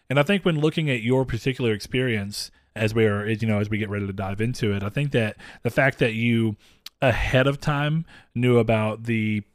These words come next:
trophy thing and had already painted the game in a negative way for you, I think that that was one of those things where it's like you had an initial negative response, but then you followed that with a bunch of people saying how amazing it is, and then you play it with some knowledge of what's happening.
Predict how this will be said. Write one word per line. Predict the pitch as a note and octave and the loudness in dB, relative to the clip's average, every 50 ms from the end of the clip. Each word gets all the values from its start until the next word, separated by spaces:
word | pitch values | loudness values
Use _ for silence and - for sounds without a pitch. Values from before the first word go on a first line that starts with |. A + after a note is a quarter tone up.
| _ _ | _ _
trophy | - - B2 A#2+ - C3+ C3+ | 0 2 2 2 2 0 -4
thing | - - C3+ C3 D3 E3 C#3+ | -2 -2 -2 -2 -2 -2 0
and | A#2+ A#2 A2+ | 0 0 2
had | A2+ | 2
already | A2 A2 A2 G#2+ | 2 0 0 -2
painted | - - - A#2 A#2+ B2 A#2+ | -2 -2 -2 -2 -2 -4 -4
the | A#2 A2 | -4 -2
game | A2+ A2+ A2+ A2 A2 | -2 0 0 0 0
in | G#2 | 0
a | G#2 | -2
negative | G#2+ G#2 G#2+ G#2+ G#2 G#2 G2+ | -2 -2 -2 -2 -4 -4 -4
way | G#2+ G2+ G#2 A2+ | -4 -4 -4 -4
for | - - B2 | -4 -4 -4
you, | B2 B2+ C3+ C#3+ D3+ - - - - - - - - - _ _ _ _ - | -2 -2 -2 -2 -4 -6 -10 -20 -20 -20 -20 -20 -20 -20 _ _ _ _ 0
I | A#2+ A#2 | 0 2
think | A2+ C3 B2 A#2 - | 4 4 2 2 0
that | A2+ G#2 | 0 0
that | A#2+ A#2+ A#2 | 0 0 0
was | A#2+ G#2 G#2+ | 0 -2 0
one | A#2+ A#2+ B2 | 0 0 2
of | B2+ | 2
those | C3 C3 B2+ - - | 0 0 -2 -2 -2
things | B2+ A#2+ B2 C3 B2 | -2 -2 -2 -2 -2
where | B2+ A#2 A#2 | -2 0 0
it's | A2+ A2 G2+ - | 0 -2 -2 -2
like | A#2+ A2 G#2+ - - | -2 -2 -2 -2 -2
you | A2 G#2+ | 0 0
had | A#2 C3 B2+ A#2 | 2 2 2 2
an | A2+ A2 | 2 0
initial | G#2 G#2 A2+ D3 E3 D3+ - C#3 A#2 | 0 0 0 0 0 0 0 0 0
negative | A2+ G#2+ G#2 G2+ G2+ F#2+ | 0 0 0 0 -2 -2
response, | G2+ - - - G#2 G2 G2 G#2 - | -4 -6 -6 -6 -6 -4 -4 -6 -6
but | - B2 A2+ | -6 -6 -4
then | A#2+ B2 | -4 -4
you | A#2+ A#2+ A2+ G#2+ G#2 G#2+ - | -4 -4 -4 -6 -6 -10 -6
followed | - - C#3+ D3 C#3+ B2 A2 | -4 -2 0 2 2 0 0
that | A2+ A2+ A2 G#2 | 0 -2 -2 -2
with | G#2 G#2+ | -2 -4
a | G#2+ | -4
bunch | G2+ A2 G#2+ G2+ - | -2 -4 -4 -2 -2
of | G#2+ G2+ F#2+ - - - - - | -4 -6 -6 -8 -14 -20 -18 -8
people | - B2 G#2 A2 | -4 0 0 0
saying | G2+ - A2+ G#2+ G#2 G#2 | 0 -2 -2 -2 -2 -2
how | G#2+ G#2 G2 | -4 -4 -6
amazing | G2 G#2+ A#2+ B2 B2 A#2 G#2+ | -4 -2 0 0 0 -2 -2
it | G#2 G2 | -4 -2
is, | G2+ G2 G2 G2 G2 - - _ _ _ _ _ _ _ _ - | -2 -4 -4 -6 -6 -10 -14 _ _ _ _ _ _ _ _ -4
and | C3+ C3 | -2 0
then | B2 A2+ A#2 - _ _ - - _ _ _ _ _ | 0 0 -2 -4 _ _ -20 -20 _ _ _ _ _
you | - D3+ - | -4 -2 -2
play | - F#3 G#3+ A3+ G#3 F3+ | 0 2 2 4 4 4
it | D#3 - | 2 2
with | B2+ C3+ B2+ - | 0 0 0 0
some | - - - - G3 G3 F#3+ F3 D#3 | -4 -8 -4 0 2 2 4 4 4
knowledge | C#3 A#2+ A2+ A2+ A2+ A2+ A2+ A2 - | 4 4 4 4 4 2 2 2 2
of | B2 A2 A2 | 0 0 2
what's | A2+ A2 G#2+ - | 0 -2 -2 -2
happening. | A2 G2+ G#2+ - - G#2 G2+ G#2+ C#3+ D#3+ | -2 -4 -2 -4 -4 -6 -6 -6 -6 -8